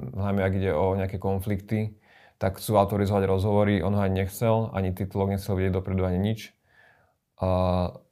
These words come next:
potom som sa mu ozval v septembri vlastne, keď on bol jedným, jeden z tých členov výkonného výboru, ktorí hlasovali za to, že ne-, nezakazujú hráčom Sky reprezentovať Slovensko.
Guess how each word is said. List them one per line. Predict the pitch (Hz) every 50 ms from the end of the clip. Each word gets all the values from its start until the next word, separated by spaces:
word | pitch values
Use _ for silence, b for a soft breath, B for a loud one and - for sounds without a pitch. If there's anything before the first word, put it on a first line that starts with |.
| _ _ _
potom | - 101 95 98 113 107
som | 98 - 113 101
sa | 95 110 104
mu | 101
ozval | 98 104 104 104 104 101 98 95 95 90 87 - - _ _ _ _ _ _ _ _ _ _ - -
v | -
septembri | - 110 101 - - 123 117 110 113 107
vlastne, | 101 101 98 95 107 92
keď | 98 101 95
on | 98 101 98
bol | 98 98 98 95 98
jedným, | - 104 98 95 95 101 98 98 98 - -
jeden | _ - 101 95 101 98 95
z | 95
tých | - - 107 98 95 95 98
členov | - 107 98 98 98
výkonného | 101 98 98 104 101 95
výboru, | 92 98 101 101 107 98 95 92
ktorí | - 101 95
hlasovali | 95 98 101 101 - 110 98 98 98 92
za | 101 98 101
to, | - - 104 104 104 104 B B B B B B B B B B B _ _ _ -
že | 92 92 101 101 98 95 95 - - - - -
ne-, | 95 107 110 -
nezakazujú | 110 113 113 110 104 95 - 92 92 92 98 95 95
hráčom | 95 92 90 - 98 90
Sky | - - 98 95 92 92
reprezentovať | 92 92 92 92 98 98 95 95 98 90 90 -
Slovensko. | - 104 107 110 107 98 - - 113 104 98 95 B B